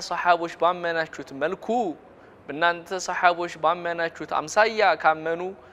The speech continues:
ፈቀድ ኢህተደው፣ በእርግጥም ተመርተዋል ይላል አላህ ስብሓነሁ ወተዓላ። የእኛ ኢማን፣ በኢማን ውስጥ ደግሞ ያሉ የተለያዩ ተግባሮቶች፣ ተግባራቶቻችን፣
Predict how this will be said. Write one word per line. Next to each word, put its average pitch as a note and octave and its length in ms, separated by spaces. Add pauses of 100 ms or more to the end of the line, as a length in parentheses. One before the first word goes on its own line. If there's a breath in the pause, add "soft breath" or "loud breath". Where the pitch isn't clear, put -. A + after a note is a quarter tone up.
(140)
ፈቀድ D3 340
ኢህተደው፣ C#3 500 (320 loud breath)
በእርግጥም D3+ 520
ተመርተዋል D3+ 580
ይላል C#3+ 180
አላህ A#2 200
ስብሓነሁ B2 320
ወተዓላ። A2+ 320 (440 loud breath)
የእኛ E3+ 280 (160)
ኢማን፣ C3+ 400 (340 loud breath)
በኢማን E3+ 380
ውስጥ F#3+ 200
ደግሞ E3 300
ያሉ E3 240
የተለያዩ G#3+ 600
ተግባሮቶች፣ D3 640
ተግባራቶቻችን፣ C#3 960